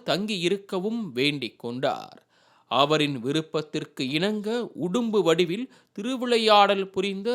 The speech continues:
சந்திர சூடேஸ்வரர் பார்வதி தேவியை இத்தலத்திற்கு வரவழைத்து மரகதாம்பாள் உடனுரை சந்திர சூடேஸ்வரர் என்ற பெயரோடு இணைந்து காட்சி தருகிறார். இக்கோயிலில் உள்ள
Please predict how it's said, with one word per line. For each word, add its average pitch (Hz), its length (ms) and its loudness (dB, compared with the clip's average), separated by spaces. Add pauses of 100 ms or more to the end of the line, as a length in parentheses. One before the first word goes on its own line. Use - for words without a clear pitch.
சந்திர 214 520 -2
சூடேஸ்வரர் 190 920 0 (460)
பார்வதி 226 640 6
தேவியை 208 520 4 (120)
இத்தலத்திற்கு 208 920 -2
வரவழைத்து 175 800 0 (520)
மரகதாம்பாள் 190 1080 4
உடனுரை 202 460 0 (100)
சந்திர 214 480 -2
சூடேஸ்வரர் 202 800 0 (400)
என்ற 180 440 -2
பெயரோடு 202 640 2 (100)
இணைந்து 214 580 -4
காட்சி 156 480 -2
தருகிறார். 117 800 -6 (960)
இக்கோயிலில் 151 800 -2
உள்ள 151 220 -2